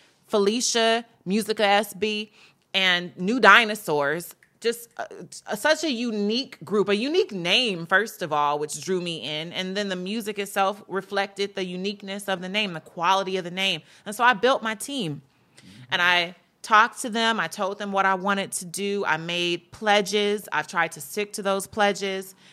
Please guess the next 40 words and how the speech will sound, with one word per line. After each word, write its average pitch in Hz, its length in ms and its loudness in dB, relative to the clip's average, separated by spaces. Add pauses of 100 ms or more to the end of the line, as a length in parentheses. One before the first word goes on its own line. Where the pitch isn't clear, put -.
And 185 180 -2
we've 247 180 -6
been 320 220 -4
rolling, 254 500 0
and 180 160 -10
things 254 200 -6
have 269 100 -14
been 254 120 -10
going 202 280 -4
so 208 340 -12
well. 202 300 0
People 220 240 -10
have 208 100 -8
been 196 80 -12
showing 190 300 -4
us 180 180 -8
so 214 200 -4
much 214 320 -6
love 170 580 2 (360)
and 165 300 -2
confidence, 190 960 0
and 175 220 -6
the 117 80 -2
opportunities 202 720 -6
have 190 140 -4
been 170 160 -6
rolling, 156 420 0
and, 160 120 -4
like, 185 180 -4
this 233 180 -4
show 208 400 -6
specifically. 202 880 -8 (280)
And 226 120 -8
just 262 180 -4
being 277 160 -8
able 254 220 -2
to 220 100 0
get 202 220 0
our 202 120 4
names 202 440 -4